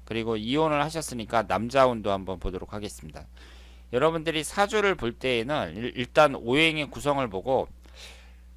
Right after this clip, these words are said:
지금 이 사주에서 가장 많은 비중을 차지하고 있는 오행이 어떤 건가, 그리고 어떤 오행이 없는가 이런 것을 보셔야 됩니다.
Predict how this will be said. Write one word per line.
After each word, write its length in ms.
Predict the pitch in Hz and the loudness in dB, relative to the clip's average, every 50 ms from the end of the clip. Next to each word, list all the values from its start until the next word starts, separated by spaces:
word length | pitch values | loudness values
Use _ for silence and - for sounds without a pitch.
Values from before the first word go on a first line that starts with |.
| - - - - - - - - | -20 -20 -20 -20 -20 -20 -14 -8
지금 400 | - - 143 147 175 185 180 165 | -4 -4 -2 2 4 4 4 4
이 220 | 139 127 147 156 151 | 2 -2 -2 -2 -2
사주에서 880 | - - 196 185 175 180 175 160 139 127 120 123 135 139 139 123 98 - - | 0 2 2 2 2 4 2 2 4 4 4 4 4 4 4 2 0 -2 -4
가장 400 | - - 110 117 143 160 156 147 | -4 -4 0 4 4 4 4 4
많은 380 | 127 98 92 101 123 143 147 135 | 4 4 4 4 2 0 -4 -2
비중을 420 | - 113 101 - 135 131 131 127 120 - | -4 -4 -4 -2 -2 -2 -2 -2 -4 -4
차지하고 560 | - 190 190 - 175 175 165 151 139 139 131 | -4 -4 -2 2 6 6 6 6 6 4 0
있는 340 | 127 117 110 113 120 123 110 | 0 -2 -2 -2 -2 -2 -2
오행이 380 | 98 98 104 107 107 113 110 | -2 0 0 0 -2 -2 -2
어떤 320 | 95 85 - - - 101 92 | -4 -4 -4 -6 -6 -6 -6
건가, 400 | 87 85 85 80 76 - 82 - - - - - | -6 -8 -8 -10 -12 -12 -12 -14 -20 -20 -18 -12
그리고 520 | - 117 117 117 104 123 147 156 156 156 - - - - - - | -8 -6 -6 -2 0 4 4 4 2 0 -6 -16 -20 -20 -8 -2
어떤 440 | - 117 123 - - 165 165 160 151 | 0 0 2 4 6 6 6 8 6
오행이 420 | 120 110 123 131 127 127 127 120 | 4 4 4 2 2 0 0 0
없는가 540 | 104 90 98 110 117 113 107 98 90 90 87 | 0 0 0 -2 -2 -2 -2 -2 -2 -2 -2
이런 300 | 90 101 113 135 135 123 | -2 0 0 2 2 2
것을 200 | 120 - - 113 | 0 -2 -2 -6
보셔야 340 | - - 95 - 110 104 95 | -6 -6 -4 -2 0 -2 -2
됩니다. 380 | 90 92 87 80 73 80 80 | -2 -6 -10 -10 -10 -12 -12